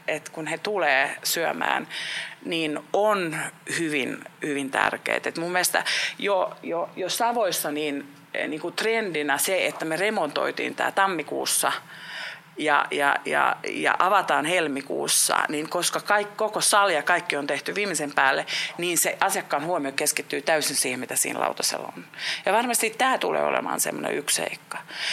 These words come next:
Mut sit myöskin se semmonen tietyllä tavalla niin kuin comfort-juttu ja mikä, mikä fiili-, millä fiiliksellä. Ja mä uskon, niin kuin Savoissa meillä on paljon sitä, sitä semmoista aspektia, että ihmisi-, ihmiset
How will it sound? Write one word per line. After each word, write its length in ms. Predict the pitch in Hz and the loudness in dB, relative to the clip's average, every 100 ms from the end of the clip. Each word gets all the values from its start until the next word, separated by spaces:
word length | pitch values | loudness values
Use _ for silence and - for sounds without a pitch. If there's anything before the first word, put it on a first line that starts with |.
| - | -2
Mut 140 | 240 262 | -2 0
sit 160 | 277 | 0
myöskin 400 | 330 339 - 254 | 2 2 2 0
se 100 | 220 | 2
semmonen 580 | 220 262 262 214 190 185 - - - - - | 4 4 2 0 0 -2 -8 -16 -14 -14 -2
tietyllä 400 | 247 254 220 185 | 0 2 2 2
tavalla 360 | 170 175 165 165 | 2 2 2 2
niin 220 | 170 165 | 0 -4
kuin 220 | 170 170 | -6 -6
comfort-juttu 1000 | - 214 208 - 156 139 - 151 147 - | 2 4 4 2 0 -2 -4 -6 -6 -2
ja 120 | 147 156 | 0 0
mikä, 300 | 202 - - | 2 2 2
mikä 240 | 220 220 | 0 0
fiili-, 460 | 202 220 208 165 170 | 0 0 0 0 -2
millä 200 | 226 233 | -2 -2
fiiliksellä. 680 | 170 208 170 151 - - 147 | 0 0 0 0 0 0 0
Ja 40 | 165 | 0
mä 100 | 185 | 0
uskon, 240 | 185 202 | -2 -2
niin 100 | 185 | -4
kuin 100 | 175 | 0
Savoissa 520 | - 233 208 170 - | 2 2 2 2 0
meillä 220 | 151 160 | 0 0
on 60 | 151 | 0
paljon 360 | 196 196 175 151 | 0 2 2 0
sitä, 300 | 160 165 147 - - - - - - - | 0 -2 -2 -4 -4 -4 -6 -8 -8 -2
sitä 300 | - 190 196 | 0 2 2
semmoista 420 | 170 190 160 - 156 | 2 2 2 2 2
aspektia, 440 | 160 143 - 147 | 2 -2 -4 -4
että 120 | 139 208 | -2 -2
ihmisi-, 360 | 190 180 180 - | 0 0 0 0
ihmiset 540 | 220 202 - 160 - | -2 0 0 -2 -10